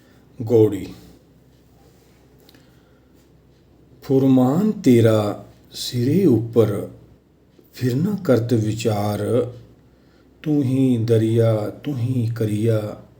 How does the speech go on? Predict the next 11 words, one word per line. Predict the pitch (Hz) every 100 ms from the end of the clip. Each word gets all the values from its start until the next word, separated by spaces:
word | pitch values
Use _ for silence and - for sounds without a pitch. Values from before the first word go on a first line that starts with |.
| _ - _ _ _ _ _ _ _
ਤੁਝੇ | 180 185 185 135
ਤੇ | - 120 113 - - - -
ਨਿਸਤਾਰ। | 113 - - - 53 - - - - _ _ _ _ _ _ _ _ _ _ _ 117
ਬੰਦੇ | 120 117 117 113 113 110 110 - - 113
ਬੰਦਗੀ | 113 123 120 131 123 120
ਇਖਤਿਆਰ, | 113 - 110 101 101 107 120 131 131 - - -
ਸਾਹਿਬ | - - 117 117 135 143
ਰੋਸ | 135 113 117 156 -
ਤਰੋ | - 123 113 113 113
ਕੇ | 104
ਪਿਆਰ। | - 78 - 50